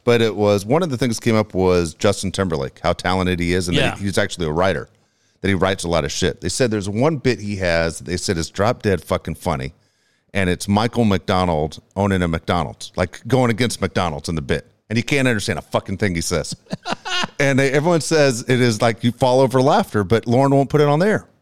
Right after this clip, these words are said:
Speaker 1: Lorne
Speaker 2: Why?
Speaker 1: Michaels won't do it. I don't know. I wonder if it has to do with this going after McDonald's as an advertiser on N B C. But they said it is one of the funniest things ever written for Saturday Night Live.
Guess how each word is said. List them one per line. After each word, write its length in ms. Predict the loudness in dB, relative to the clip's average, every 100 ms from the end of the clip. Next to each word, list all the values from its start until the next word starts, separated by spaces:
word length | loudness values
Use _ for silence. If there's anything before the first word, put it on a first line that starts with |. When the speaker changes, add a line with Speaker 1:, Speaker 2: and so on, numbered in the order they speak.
| _ _ -4
Speaker 1:
Lorne 240 | 2 4
Speaker 2:
Why? 180 | 4 2
Speaker 1:
Michaels 220 | 0 -2
won't 160 | 0 0
do 140 | -2
it. 100 | -4 -6
I 100 | 0
don't 120 | 2 4
know. 260 | 2 0 -4
I 60 | 0
wonder 180 | 2
if 60 | 2
it 60 | 2
has 100 | 0
to 80 |
do 80 | 2
with 160 | 0 0
this 240 | -2 -2
going 400 | -12 -4 2 4
after 180 | 2 2
McDonald's 540 | 0 2 2 2 0
as 100 | -2
an 80 | 0
advertiser 520 | 0 0 0 0 0 0
on 80 |
N 80 | 0
B 100 | -2
C. 340 | -2 0 0 -2 _ _ _ _
But 100 | 0
they 140 | 2 2
said 300 | 2 2 2
it 100 | 2
is 120 | 0
one 160 | 0 0
of 60 |
the 60 | -2
funniest 360 | 0 0 0 0
things 180 | -2
ever 220 | 0 0 0
written 300 | 0 -2 -8
for 160 | -8
Saturday 260 | -4 -4 -4
Night 80 | -6
Live. 260 | -10 -12